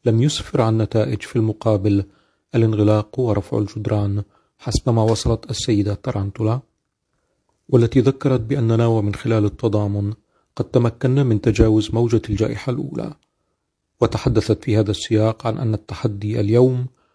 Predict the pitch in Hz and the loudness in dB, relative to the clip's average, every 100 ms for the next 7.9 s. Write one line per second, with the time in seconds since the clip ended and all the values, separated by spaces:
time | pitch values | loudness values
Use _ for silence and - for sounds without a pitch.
0 | _ - - 135 - 113 110 104 110 - | _ -2 0 0 0 2 2 2 0 0
1 | 120 104 101 101 104 101 - 104 92 - | -2 0 0 2 0 -2 -4 -6 -4 -4
2 | 113 113 - _ _ _ _ _ 127 117 | -2 -4 -10 _ _ _ _ _ 2 2
3 | - 113 127 147 117 107 110 123 117 107 | 2 0 2 2 2 2 2 2 2 0
4 | 104 - 113 113 123 - 113 107 - 104 | -2 -4 -2 -2 -4 -4 -2 0 0 2
5 | 110 113 - 110 113 110 110 - - - | 0 -2 -4 -2 2 2 0 -4 -6 -8
6 | 95 - - - 110 104 113 107 - 117 | -8 -10 -10 -4 -2 0 0 0 -2 -2
7 | 104 95 95 110 117 - 139 156 - | 0 0 -4 -6 -8 -12 -12 -12 -14